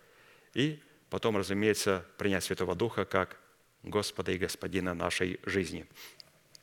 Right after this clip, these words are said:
Это было такое первое условие, которое говорит о том, а, что нам необходимо сделать, чтобы нам быть священниками. Но их семь условий. Второе.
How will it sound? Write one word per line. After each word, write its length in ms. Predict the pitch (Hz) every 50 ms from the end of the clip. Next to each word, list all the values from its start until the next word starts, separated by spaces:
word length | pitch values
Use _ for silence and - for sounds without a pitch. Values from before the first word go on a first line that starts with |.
| _ _ - _ _ - -
Это 160 | 110 107 117
было 180 | 101 101 98 92
такое 200 | 98 - 98 90
первое 340 | - - 107 104 95 95
условие, 400 | 92 - - 120 123 117 117 107 - - - - - -
которое 280 | - 101 - 98 95 90
говорит 280 | 98 98 101 98 95
о 80 | 95 90
том, 280 | - 117 120 120 113 107 - - - - - - - - -
а, 200 | - 95 90 85
что 180 | - - 110
нам 100 | 101 98
необходимо 460 | 98 95 92 - - 101 95 90 90
сделать, 240 | 85 98 110 113 107
чтобы 360 | - - 98 90 95 92 90 -
нам 340 | - 95 98 98 101 98 - - - - _ _ -
быть 200 | - 98 104 95
священниками. 680 | - - 104 95 - - 120 107 87 85 - - 87 82
Но 100 | 78 82
их 200 | 104 117 113 -
семь 320 | - - - - 95 95 98
условий. 460 | 95 - - 104 98 87 87 87 - - - - _ _ _ - - _ _ _ - - - - - - - - - - - - - - -
Второе. 460 | - - 147 151 165 135 101 85